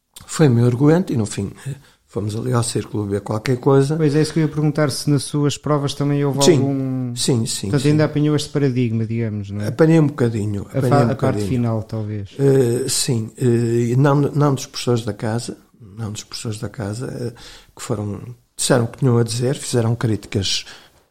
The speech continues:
Speaker 1: que eu já, enfim, já não tenho bem presentes, mas que, eh, que eram certamente, eh, enfim, que eram justas, que eram bem feitas, mas fizeram num tom normal. O professor Oliveira Marques, eh, que tem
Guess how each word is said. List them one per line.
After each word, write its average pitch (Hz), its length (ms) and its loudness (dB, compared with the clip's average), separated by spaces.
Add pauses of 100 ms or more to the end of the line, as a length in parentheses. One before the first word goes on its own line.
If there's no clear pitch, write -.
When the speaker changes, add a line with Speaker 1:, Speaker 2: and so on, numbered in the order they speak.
(140)
Speaker 1:
que 113 100 0
eu 107 240 0
já, 101 240 -6 (180)
enfim, 101 260 -10
já 98 160 -8
não 113 160 -4
tenho 117 220 2
bem 117 140 4
presentes, 117 400 -2
mas 104 180 -6
que, - 220 -14
eh, 90 220 -10 (300)
que 135 120 -2
eram 113 300 0
certamente, 113 840 0 (720)
eh, - 460 -10 (320)
enfim, 160 200 -4
que 147 120 -2
eram 110 140 -2
justas, 160 400 4
que - 120 -2
eram 107 140 0
bem 117 140 4
feitas, 135 540 0 (400)
mas 135 200 4
fizeram 107 460 0
num 110 180 0
tom 110 260 -4
normal. 117 800 2 (440)
O - 80 -12
professor 156 360 2
Oliveira 156 380 2
Marques, 156 520 0
eh, 143 220 4
que - 100 -12
tem 113 340 -2